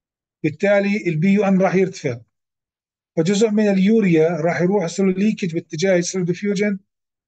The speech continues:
باتجاه الجت، وهناك عن طريق اليوريز ايش بتعمل؟ تعطينا امونيا، الامونيا جزء منها بصير له يتخلص منه، وجزء منه بصير له ريابزوربشن. فكلما زادت نسبة الامونيا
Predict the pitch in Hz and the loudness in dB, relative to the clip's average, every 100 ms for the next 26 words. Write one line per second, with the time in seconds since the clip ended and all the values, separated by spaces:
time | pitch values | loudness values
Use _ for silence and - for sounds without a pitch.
0 | 175 175 151 196 202 185 - - 170 156 | -8 -6 -2 0 0 0 -6 -2 0 0
1 | 160 175 - - - _ _ _ _ _ | 0 0 -4 -20 -20 _ _ _ _ _
2 | 147 165 190 214 - 175 175 202 190 196 | -4 0 2 2 0 -2 0 0 0 0
3 | 190 196 185 185 190 185 175 _ _ _ | 2 2 4 2 2 -2 -10 _ _ _
4 | _ _ _ 208 190 175 202 170 165 180 | _ _ _ -4 -4 -4 -2 0 0 0
5 | 220 _ _ _ _ _ _ _ _ _ | -2 _ _ _ _ _ _ _ _ _
6 | 180 165 214 208 196 208 214 165 160 175 | -4 -2 0 0 2 2 2 2 2 2
7 | 208 190 180 185 202 190 185 180 196 180 | 2 2 0 0 0 0 0 -2 -2 -2
8 | 180 175 - _ _ 180 - 180 180 170 | -2 -6 -12 _ _ -12 -2 2 2 0
9 | 151 151 185 190 196 202 208 202 208 208 | -2 -2 -2 -2 -2 0 0 2 0 -2
10 | _ _ _ _ - 175 214 220 220 185 | _ _ _ _ -12 -4 2 4 4 2
11 | 185 226 185 - 123 117 156 202 208 208 | 2 0 0 -6 -10 -6 -4 -2 0 2
12 | 202 202 190 196 - 190 175 170 170 208 | 2 0 0 -4 -4 -2 0 0 0 0
13 | 196 180 185 | 2 0 -2